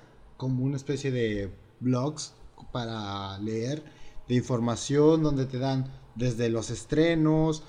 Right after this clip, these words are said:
los diseños de las consolas, este, incluso sus características, detalles,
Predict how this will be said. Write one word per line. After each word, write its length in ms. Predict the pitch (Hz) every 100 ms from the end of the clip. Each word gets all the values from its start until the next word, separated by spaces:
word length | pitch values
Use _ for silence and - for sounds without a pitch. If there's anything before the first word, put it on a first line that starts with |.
| - -
los 220 | 113 104
diseños 840 | 110 107 - 165 165 165 165 160 143
de 540 | 123 117 117 113 -
las 560 | 110 120 113 104 104 - - - - -
consolas, 840 | - 107 101 156 160 139 139 147 - - -
este, 300 | 117 104 -
incluso 560 | 113 107 127 147 139 123
sus 760 | - 117 107 104 101 101 98
características, 1160 | - 107 101 113 123 156 156 151 131 143 143 117
detalles, 680 | 104 - 139 139 143 147